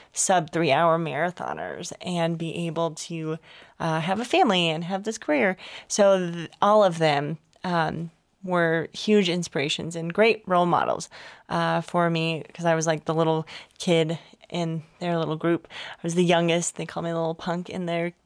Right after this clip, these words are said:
group, and it was awesome because, um, I didn't really know where my running career was going, but they were great to surround myself with to kinda get ideas and just show up and run, and,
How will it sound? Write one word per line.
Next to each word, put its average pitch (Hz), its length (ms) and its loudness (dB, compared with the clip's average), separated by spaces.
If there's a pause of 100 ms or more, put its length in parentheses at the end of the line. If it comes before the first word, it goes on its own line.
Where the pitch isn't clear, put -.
(100)
group, 247 400 4
and 170 160 2
it 165 60 0
was 175 200 -2
awesome 202 480 0
because, 170 720 -6 (400)
um, 170 560 0 (1600)
I 208 140 6
didn't 185 280 6
really 175 260 6
know 170 380 6
where 170 420 6
my 156 240 2
running 165 360 2
career 156 320 -2
was 156 220 -2
going, 165 460 0
but - 260 0
they 170 180 2
were 165 440 0
great - 380 -2
to 175 200 -2
surround - 320 0
myself - 400 -4
with - 320 -8
to 196 120 -10
kinda 175 280 -2
get 165 220 0
ideas 175 640 -2
and 170 240 -4
just 175 180 -4
show 165 240 2
up 180 200 2
and 170 160 0
run, 180 300 4 (140)
and, 165 540 2